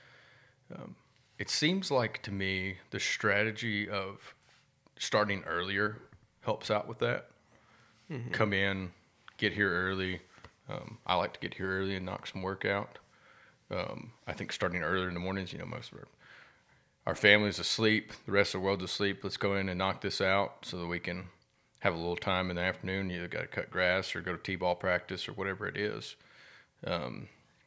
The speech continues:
Speaker 1: and it's kind of an investment for our family. Um, I think, but what are, what are big blackout holidays for us? You know, youth season, the opening day youth season.
Speaker 2: Yeah, pretty much any hunting season. Everybody wants to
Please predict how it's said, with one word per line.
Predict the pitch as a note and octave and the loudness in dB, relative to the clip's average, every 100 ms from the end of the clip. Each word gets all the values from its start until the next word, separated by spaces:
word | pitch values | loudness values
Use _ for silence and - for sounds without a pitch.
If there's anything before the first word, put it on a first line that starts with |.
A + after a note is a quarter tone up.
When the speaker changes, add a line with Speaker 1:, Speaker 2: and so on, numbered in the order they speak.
| _ _ _ _ _ _ - | _ _ _ _ _ _ -10
Speaker 1:
and | F#2+ | -8
it's | E2+ | -4
kind | F#2+ | -2
of | F2 | -2
an | F2 | -4
investment | E2+ F#2 F2 - D2+ | -2 0 0 -2 -10
for | - | -8
our | C#2+ | -8
family. | - F2+ D2+ D#2 - _ _ _ _ - | -4 -6 -6 -10 -14 _ _ _ _ -12
Um, | - - A#2 - _ _ _ - - - _ - | -8 -8 -8 -14 _ _ _ -20 -20 -20 _ -12
I | |
think, | G#2 G#2+ - | -4 -4 -4
but | D#2+ B2 | -10 -4
what | A2+ | -2
are, | F#2 - | -2 -6
what | B2+ | -4
are | B2 | -4
big | - G2 F#2 - - | -2 -4 -4 -12 0
blackout | G2 - F#2+ F#2 | 2 2 0 -2
holidays | - - F#2+ - - | -2 -4 -4 -8 -10
for | - - | -10 -12
us? | - - - - - | -10 -10 -12 -14 -14
You | |
know, | - A2+ - _ - - _ | -12 -14 -18 _ -20 -20 _
youth | G#2 G#2 | -2 0
season, | - A2+ G#2+ A2+ G#2+ - | 2 2 2 0 -4 -6
the | - | -2
opening | G2+ G#2 G2+ | 0 0 2
day | G2+ | 2
youth | F#2+ A2 | 0 -4
season. | - A#2+ A#2 B2+ A#2+ - _ _ | -2 -2 -2 -4 -8 -12 _ _
Speaker 2:
Yeah, | - A#2 G#2+ - | -12 -10 -12 -2
pretty | A2+ | 0
much | A2 G2+ | 0 0
any | G2+ G2+ | 0 2
hunting | G2 G#2+ G#2 | 2 0 -2
season. | - G2 F#2+ G2 | -4 -4 -2 0
Everybody | G2+ G2 F#2+ | 2 4 2
wants | G2+ - | 0 -4
to | - | -10